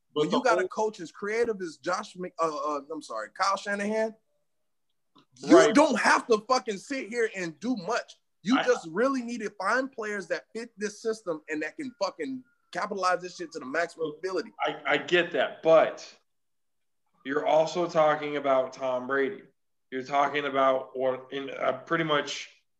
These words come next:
Speaker 1: ninety-nine point nine percent of the entire population, Brady is the greatest of all time. He knows what he's doing.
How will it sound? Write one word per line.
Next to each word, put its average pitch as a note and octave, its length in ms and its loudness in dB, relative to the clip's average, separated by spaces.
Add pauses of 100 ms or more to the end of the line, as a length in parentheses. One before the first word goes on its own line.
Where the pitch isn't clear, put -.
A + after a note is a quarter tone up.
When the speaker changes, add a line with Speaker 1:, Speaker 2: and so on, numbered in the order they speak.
(280)
Speaker 1:
ninety-nine D#3 480 4
point C#3+ 240 -2
nine D#3 260 2
percent D3+ 360 -4
of C#3+ 100 -4
the C#3 120 -8
entire C#3 320 0
population, C3+ 680 -4
Brady C3+ 360 -2
is C3 140 -6
the B2+ 100 -6
greatest C3+ 440 2
of B2 100 -8
all B2 180 0
time. A#2+ 340 -6
He C3 100 -8
knows D3 380 -2
what C#3+ 180 -4
he's C3 140 -4
doing. C3 460 -6